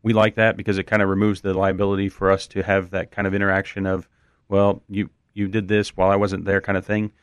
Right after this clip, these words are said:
So that just kinda removes that, uh, situation. Uh, we do go into a lot of vacant properties that, uh, we, you know, there's nobody there, nothing's in the house, and, and, uh, so that kinda also helps out.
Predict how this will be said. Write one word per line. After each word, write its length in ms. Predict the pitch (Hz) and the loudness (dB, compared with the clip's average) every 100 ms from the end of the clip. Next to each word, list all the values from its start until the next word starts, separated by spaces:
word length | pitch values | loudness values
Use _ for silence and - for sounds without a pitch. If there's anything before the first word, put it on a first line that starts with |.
| _ _ | _ _
So 120 | 151 | 2
that 140 | 143 | 4
just 140 | 120 - | 2 0
kinda 180 | 110 | 2
removes 300 | 98 95 95 | 4 2 0
that, 260 | 92 90 - | -2 -4 -2
uh, 80 | 87 | -6
situation. 720 | - 95 92 92 92 92 95 _ _ _ _ | -6 -12 -2 -2 -2 -8 -10 _ _ _ _
Uh, 240 | 98 95 98 | 0 2 4
we 100 | 143 | 2
do 120 | 160 | 4
go 160 | 110 | 4
into 240 | 107 98 95 | 4 2 0
a 20 | |
lot 200 | 92 92 | 2 0
of 60 | 85 | 0
vacant 340 | 90 87 - | -6 -6 -10
properties 500 | 85 85 92 98 92 | -8 -8 -4 -4 -4
that, 260 | 87 85 90 | -8 -10 -4
uh, 160 | 87 | -4
we, 120 | 90 | -2
you 80 | 95 | -4
know, 200 | 95 92 - | -2 -4 -8
there's 180 | - 92 | -16 -8
nobody 220 | 104 107 | -2 0
there, 260 | 95 95 95 | 2 2 2
nothing's 360 | 95 - 98 95 | 0 -2 -4 -2
in 120 | 95 | -2
the 80 | 92 | -2
house, 380 | 92 92 - | 0 -2 -4
and, 200 | 92 90 - | -8 -8 -8
and, 380 | 95 90 90 90 | -8 -6 -6 -2
uh, 180 | 90 87 _ _ _ | -2 -2 _ _ _
so 100 | _ 110 | _ -2
that 140 | 104 | 0
kinda 260 | 107 92 90 | 0 0 -2
also 220 | 92 92 | -4 -4
helps 300 | 90 85 87 | -6 -6 -8
out. 220 | 82 85 | -10 -10